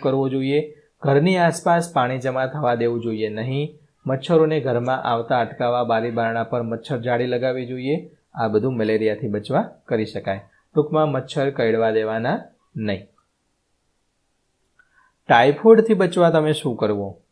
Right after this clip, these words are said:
તો ટાઇફોઇડથી બચવા માટે શુદ્ધ અને ઉકાળેલું પાણી પીવું જોઈએ.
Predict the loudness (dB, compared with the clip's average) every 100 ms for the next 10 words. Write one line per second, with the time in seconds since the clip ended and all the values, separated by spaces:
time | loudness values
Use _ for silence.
0 | _ _ _ -6 2 4 4 4 4 2
1 | 2 0 0 0 -2 -2 -2 0 2 2
2 | 2 2 2 2 0 0 -2 -2 -2 -4
3 | -4 -4 0 0 -2